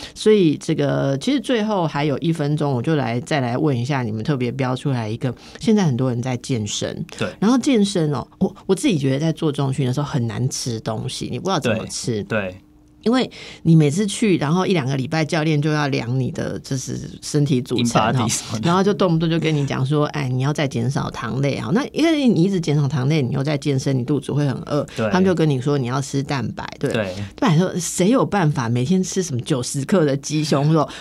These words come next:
Speaker 1: 我真的已经吃到看鸡胸肉我就怕了。
Speaker 2: 哎，鸡胸肉不好吃。
Speaker 1: 所以，所以那个，对，所以就教练就会说，
Speaker 2: 嗯。
Speaker 1: “那不然你就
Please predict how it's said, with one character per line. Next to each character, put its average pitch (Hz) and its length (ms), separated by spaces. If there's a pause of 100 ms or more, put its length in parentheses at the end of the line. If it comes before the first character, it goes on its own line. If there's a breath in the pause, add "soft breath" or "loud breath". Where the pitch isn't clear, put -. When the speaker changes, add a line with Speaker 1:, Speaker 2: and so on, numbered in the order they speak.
Speaker 1:
我 220 100
真 339 120
的 285 40
已 208 60
经 339 160
吃 311 140
到 330 100
看 285 220
鸡 285 200
胸 269 220
肉 262 160
我 151 80
就 220 100
怕 202 300
了。 127 60
Speaker 2:
哎， 220 120
鸡 214 140
胸 208 140
肉 202 100
不 196 100
好 123 140
吃。 131 340
Speaker 1:
所 277 200
以， 254 260
所 254 220
以 254 200
那 196 140
个， 151 480
对， 139 240
所 254 220
以 185 200 (140)
就 190 160
教 180 240
练 170 180
就 160 140
会 160 180
说， 135 480
Speaker 2:
嗯。 139 60
Speaker 1:
“那 185 100
不 170 120
然 139 120
你 113 60
就 135 420